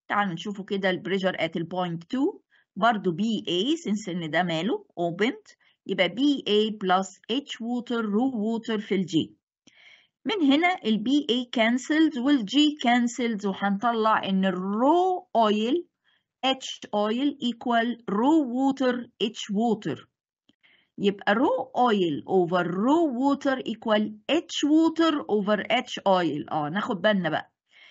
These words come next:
يبقى هنا بيبقى فيه عندي، آه، زي رولر كده بتبقى محطوطة هنا، بقدر أعين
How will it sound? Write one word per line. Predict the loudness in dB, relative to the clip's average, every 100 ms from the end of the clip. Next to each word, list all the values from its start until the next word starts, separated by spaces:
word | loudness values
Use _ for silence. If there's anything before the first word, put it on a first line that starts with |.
| _ _ -8
يبقى | -4 -2 0
هنا | 2 0 0 -4 -4
بيبقى | -6 -4 -4
فيه | -2 -2 -2
عندي، | -2 -2 -2 -4 -8 -8
آه، | -4 -4
زي | -2 -2 0 0
رولر | 2 0 0 -4
كده | -4 -6
بتبقى | -6 -6 -6
محطوطة | -6 -6 -4 -4 0
هنا، | 0 2 2 0 -8 -20 -2
بقدر | 0 2 2 0 0 -2
أعين | 0 0 -2 -2 -4 -4